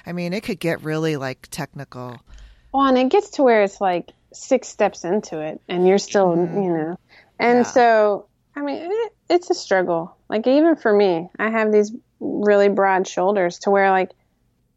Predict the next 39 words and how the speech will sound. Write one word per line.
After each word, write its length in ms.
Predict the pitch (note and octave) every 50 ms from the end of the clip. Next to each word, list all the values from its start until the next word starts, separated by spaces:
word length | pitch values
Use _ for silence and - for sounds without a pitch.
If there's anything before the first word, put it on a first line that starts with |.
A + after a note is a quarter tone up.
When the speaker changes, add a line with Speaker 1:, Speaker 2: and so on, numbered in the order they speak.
| _ _ - G#3+ G3+
Speaker 2:
buy 220 | - F#3 G3 A3+ A#3
a 100 | A#3 A3+
lot 180 | A3 A3+ A3
of 160 | G#3+ G#3 G3+
t-shirts, 580 | - - A#3+ B3+ D4 - G#3 E3+ E3+ - - _
like, 160 | - G#3+ G3+ G3+
women's 440 | G3+ G#3 G#3 A#3 B3 B3 A#3+ -
cut 280 | - - - G#3+ - -
t-shirts 500 | - - G#3 G#3 - B3+ B3 B3 - -
in 100 | G3+ F#3+
stores 380 | - - - F3+ F3 F3+ F#3+ G#3+
now, 180 | A3 A3+ - -
even 300 | A3+ C4 C#4 D4 D4+ D#4
in, 160 | D#4 D4 C4+
like, 220 | A#3 G#3 G3+ G3+ -
the 300 | F#3 F3+ F3+ F3 F3 - -
R 240 | - G3+ G3+ G#3 G3+
E 100 | G3+ F#3+
I 340 | F#3 F#3+ F#3+ F#3+ F#3+ F#3+ F#3
or 220 | - G3 F#3+ F#3 F3+
the 220 | F3+ F3+ E3+ - -
Athleta 360 | - F#3 F#3 G#3 G#3 G#3 G3+
or 160 | G3+ F#3+ F#3 F3+
wherever, 460 | F#3 F3+ F3+ F3+ F#3 G#3+ B3+ C#4 C#4 - - - _ _ _ -
they're 340 | - G3 G#3 C4 D#4 G4 G4+
made 220 | F#4 G4+ G#4+ G#4 -
for 120 | - E4
people 340 | D4 - D#4+ D#4 - C#4+ C4
with, 140 | A#3+ A#3+ A#3+ - _ - -
who 100 | - B3 A3+
don't 200 | B3+ C4+ C4 -
work 200 | A3+ A3+ A3+ -
out, 160 | B3 G#3 F3
which 160 | G3+ G3+ -
is 120 | A3+ G#3+ G#3+
ironic 480 | G#3 G#3 G#3 A3 B3 C4 B3 G3 G3
to 100 | - -
me 260 | F3+ F3 F3 F#3 G#3+ - _ _ _ _ _ _ -
because 580 | - G#3+ G#3 - G#3+ G#3 G3 G3 G3 - -